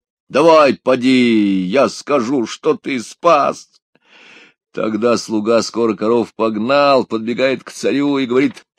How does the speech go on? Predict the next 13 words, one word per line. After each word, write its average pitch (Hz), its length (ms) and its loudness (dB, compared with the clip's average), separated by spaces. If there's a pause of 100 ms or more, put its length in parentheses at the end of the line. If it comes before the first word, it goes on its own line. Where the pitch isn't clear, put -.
(120)
«Я 226 640 2
твою 208 440 2
дочерь, 175 600 2
царь, 120 560 0 (160)
спас». - 840 0 (1080)
«Как - 420 0
ты 113 120 -6
мою 95 280 -4
дочерь 82 420 -8
спас?» - 580 -12 (460)
«Я 185 300 4
змея 175 500 2
убил, 185 480 2